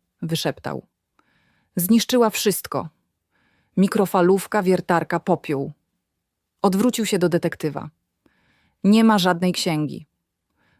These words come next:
Moja córka jest chora. Jeśli podpiszę fundusz z powrotem, nie wniosę oskarżenia".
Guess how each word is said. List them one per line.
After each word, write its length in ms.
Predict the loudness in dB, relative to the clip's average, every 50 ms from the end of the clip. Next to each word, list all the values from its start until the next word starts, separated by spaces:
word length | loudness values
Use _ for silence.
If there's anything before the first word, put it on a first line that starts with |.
| _ -2
Moja 240 | 0 2 2 2 2
córka 300 | 0 -2 -2 0 0 0
jest 200 | 0 -2 -2 -2
chora. 420 | 0 0 2 2 0 -2 -6 -10 -16 _ _ _ _ _ _ _ _ _ _ _ _ _ _ -4
Jeśli 260 | -2 -2 0 -2 -2
podpiszę 460 | 0 -2 -2 0 -2 -2 0 0 -2
fundusz 420 | 0 0 0 2 2 2 0 -2 -6
z 120 | -8 -4
powrotem, 680 | -2 -2 0 0 0 0 -2 -2 -4 -4 -4 -4 -6 -8 _ _ _ _ _ _ 0
nie 220 | 2 2 2 2
wniosę 400 | 2 2 2 2 0 0 -2 -2
oskarżenia". 680 | -2 -4 -4 -4 -4 -2 -2 0 -2 -2 -2 -4 -8